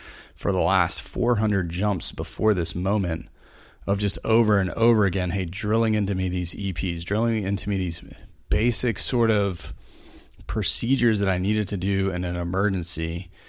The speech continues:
and just kind of getting that repetition. So I think for us as leaders, it's really important to consider what discipline looks like so that we have it,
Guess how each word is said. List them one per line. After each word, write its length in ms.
and 100
just 160
kind 140
of 260
getting 300
that 300
repetition. 920
So 180
I 60
think 200
for 220
us 220
as 160
leaders, 320
it's 160
really 160
important 400
to 200
consider 680
what 340
discipline 640
looks 280
like 320
so 180
that 120
we 120
have 380
it, 160